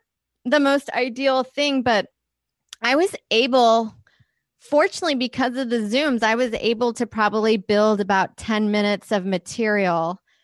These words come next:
just from Zoom shows. That way, when now I'm going out, I'm about to do my first road gig this weekend. Um, I'll have some fresh material, and, uh, and I feel pretty comfortable about it. And it,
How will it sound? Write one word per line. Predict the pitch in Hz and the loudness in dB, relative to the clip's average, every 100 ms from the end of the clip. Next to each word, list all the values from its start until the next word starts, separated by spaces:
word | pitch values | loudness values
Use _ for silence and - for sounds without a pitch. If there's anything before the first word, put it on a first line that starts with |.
| _ _ | _ _
just | - 233 - | 0 0 0
from | 226 202 185 | -4 -2 -2
Zoom | 180 208 220 | -2 -2 -2
shows. | 214 - 165 151 151 170 - _ _ - | -2 -2 -2 -2 -6 -10 -16 _ _ -2
That | 220 226 | 2 2
way, | 226 | 2
when | 214 208 196 - | 2 0 -2 -2
now | 214 208 | 2 2
I'm | 208 202 | 2 2
going | 202 196 196 | 0 0 0
out, | 190 190 185 _ - _ _ - | 0 0 -2 _ -20 _ _ -6
I'm | 214 | -2
about | 208 208 | 0 0
to | 214 | -2
do | 202 | -2
my | 190 185 | -2 -4
first | - 196 185 | -2 -2 -2
road | 180 185 190 | 0 0 0
gig | 190 170 - | -2 -4 -4
this | 175 - | -8 -6
weekend. | 180 185 180 170 170 185 _ _ _ _ _ | -6 -4 -4 -4 -6 -10 _ _ _ _ _
Um, | 196 196 190 185 | 0 2 2 0
I'll | - 220 | 0 0
have | 220 214 202 | 2 0 -2
some | - 220 | -6 -4
fresh | - 196 277 - | 0 0 0 -2
material, | 262 - 233 190 196 180 220 262 294 - _ _ _ - _ _ _ - | -6 -4 -2 0 0 0 0 -2 -6 -18 _ _ _ -20 _ _ _ 0
and, | 220 220 220 214 214 220 214 202 - | 2 2 2 2 2 0 -2 -4 -2
uh, | 214 208 202 | 0 2 2
and | - 220 | 0 0
I | 220 | 0
feel | 247 233 | 2 0
pretty | 233 240 220 | 0 -2 -2
comfortable | 214 226 254 - 220 185 180 | -2 -4 -4 -4 -2 0 0
about | 180 190 190 | 2 2 4
it. | 208 - | 2 0
And | 208 | 0
it, | 208 | -2